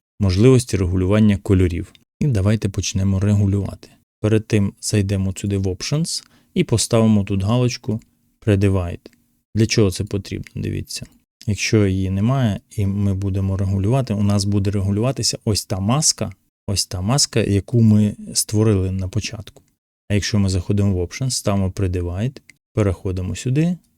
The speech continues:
і дивіться, тепер у нас регулюється тільки наше зображення. Скидаємо налаштування і давайте спочатку зробимо «Saturation». Десь нуль сім, щоб у нас, так, секунду, нуль сім.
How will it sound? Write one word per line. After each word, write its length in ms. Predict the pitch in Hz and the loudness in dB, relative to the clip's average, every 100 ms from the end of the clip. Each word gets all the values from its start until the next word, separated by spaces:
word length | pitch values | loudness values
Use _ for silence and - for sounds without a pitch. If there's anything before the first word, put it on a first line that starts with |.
| _ _ _ - | _ _ _ -10
і 60 | 135 | -6
дивіться, 500 | 101 117 143 - 127 | -4 -4 -6 -10 -14
тепер 300 | - 135 131 | -2 2 4
у 20 | |
нас 240 | 113 - | 4 2
регулюється 480 | 101 95 110 120 107 | 0 2 2 2 -2
тільки 380 | - 113 120 104 | 0 -2 0 -2
наше 280 | 90 - 95 | -2 -4 -4
зображення. 640 | 95 90 90 - - 101 - _ - | -4 -4 -8 -10 -12 -12 -18 _ -14
Скидаємо 540 | - 101 95 95 101 | -6 -4 -2 -2 -2
налаштування 800 | 131 156 - 185 190 185 175 175 _ - - _ _ - | -2 -2 -4 -2 0 0 0 -4 _ -20 -20 _ _ -4
і 100 | 156 | -2
давайте 440 | 127 107 104 101 104 | 2 2 2 0 -4
спочатку 540 | - 101 101 - 104 | -6 -6 -6 -6 -10
зробимо 480 | 98 107 101 98 101 | -6 -4 -2 -2 -2
«Saturation». 880 | - 120 147 170 165 - 135 127 123 - - _ - | -4 -2 0 2 0 0 0 2 0 -4 -14 _ -4
Десь 240 | 104 104 - | 0 2 4
нуль 140 | 110 | 4
сім, 340 | 98 - 92 85 | 2 -2 -4 -8
щоб 260 | - - 101 | -12 -8 -4
у 60 | |
нас, 300 | 101 101 - _ | -2 -4 -8 _
так, 100 | 107 - | -20 -14
секунду, 600 | - 135 - 104 107 147 - _ _ | -12 -12 -8 -4 -4 -4 -8 _ _
нуль 180 | 110 107 | -2 -2
сім. 400 | 95 - 92 90 | -2 -4 -4 -8